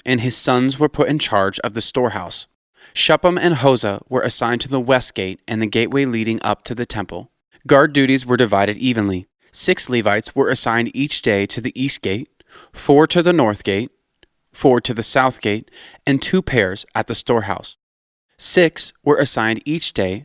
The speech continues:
to the west gate, four to the gateway leading up to the temple,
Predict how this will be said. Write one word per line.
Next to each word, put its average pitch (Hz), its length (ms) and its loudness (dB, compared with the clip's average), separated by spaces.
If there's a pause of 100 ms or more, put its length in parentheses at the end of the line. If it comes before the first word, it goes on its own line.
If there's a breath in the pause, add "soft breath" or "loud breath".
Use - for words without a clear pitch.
to 135 100 0
the 123 120 4
west 139 280 2
gate, 95 260 -8 (520)
four 120 480 2
to - 160 -4
the 143 120 2
gateway 113 380 2
leading 113 320 -2
up - 160 -2
to - 80 -4
the 143 120 2
temple, 98 480 -4